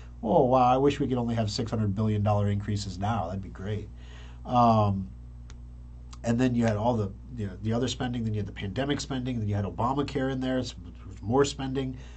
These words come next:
You know, all the spending, the spending, the spending. And then all of a sudden, here we are today. Now the rules of the game are changing. And people are not recognizing. You have an entire generation of financial planners who have never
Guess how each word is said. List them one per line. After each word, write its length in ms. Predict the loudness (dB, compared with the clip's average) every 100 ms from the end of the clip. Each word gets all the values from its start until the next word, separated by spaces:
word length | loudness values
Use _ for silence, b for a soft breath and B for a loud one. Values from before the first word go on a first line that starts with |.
| B -4
You 80 | -2
know, 180 | -2 0
all 220 | 2 2
the 80 | 0
spending, 320 | -2 -2 -2
the 80 | -4
spending, 300 | -4 -4 -4
the 60 |
spending. 360 | -4 -4 -4 -2
And 80 | 0
then 100 | 2
all 140 | 2
of 100 | 2
a 40 |
sudden, 320 | 0 -2 -2 -2
here 200 | -2 -2
we 180 | 0
are 120 | 0 -2
today. 480 | -2 0 0 -2 -10 B B B B B B -16 -12
Now 540 | -2 -2 0 2 4 4
the 100 | 4
rules 380 | 6 6 6 4
of 80 |
the 80 | 0
game 460 | 0 0 -2 -4 -8 -10 -16 -8
are 160 | -4 -4
changing. 540 | -4 -2 -2 -4 -10 -14 -14 b b b -12 -4
And 200 | -2 -2
people 480 | -2 -2 2 2 2
are 160 | -2 0
not 340 | 2 2 0
recognizing. 500 | -4 -2 -2 -2 0
You 100 | 0
have 100 | 0
an 60 | -2
entire 440 | -2 0 4 4
generation 760 | 4 2 2 0 0 -4 -8 -10 B B B
of 180 | -2 2
financial 520 | 2 2 0 0 -2
planners 600 | -2 -2 0 0 -2 -4 -12 B B B
who 160 | 0 2
have 120 | 4
never 640 | 2 2 4 4 6 2